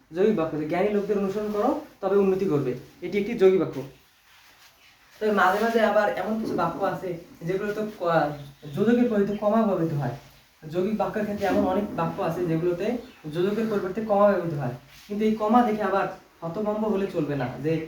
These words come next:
"ভাইয়া, ভাইয়া তো বলছে যে যোজক দ্বারা কানেক্টেড থাকে", কিন্তু মাঝে মাঝে কমা দ্বারাও কানেক্টেড থাকে, এগুলোও যৌগিক বাক্য হয়। দেখো, "সে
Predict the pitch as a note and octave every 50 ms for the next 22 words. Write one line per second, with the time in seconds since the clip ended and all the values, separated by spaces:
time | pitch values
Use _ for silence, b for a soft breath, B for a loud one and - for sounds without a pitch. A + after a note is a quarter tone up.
0 | - - - - F3 F#3+ F3+ D3 - - C3+ D3+ E3+ F#3+ G3 G#3 F#3+ G3 F#3+ F#3+
1 | A#3 B3 A#3+ A3 F#3 - - - - - - D#3 D3+ G3+ A#3+ B3 G#3 G#3+ G#3 G3+
2 | G3 G3 F#3 F3+ G3+ F#3+ - D#3+ C#3+ - C3+ B2+ - - - - G#3 A3+ G#3 F#3
3 | F3+ F3 F#3+ G3+ G3+ A3 G#3 G3 F#3 F#3+ G3 F#3+ G3 G#3 G#3+ G#3+ F#3+ E3 D#3+ -
4 | F#3 F#3 - D#3+ D3 C#3 C#3 D3 D#3+ D#3+ F#3+ G#3+ A3 A3 F3+ F3+ E3+ E3 D#3+ D#3+
5 | D#3 - - D#3 C3 C3 A#2+ A#2 - - - - - - D#3+ D#3+ E3 E3+ E3 E3+
6 | E3+ G#3 A#3 - - - - - - - _ _ _ _ _ _ _ _ _ _
7 | _ _ _ _ _ _ - - - - - - - - _ _ _ _ _ _
8 | _ _ _ _ _ _ _ _ _ - - _ _ _ _ _ _ _ _ _
9 | _ - _ A4+ - - - - - _ _ _ - _ _ - - - _ _
10 | - - - G3+ F#3+ F#3+ G#3+ B3+ C4 -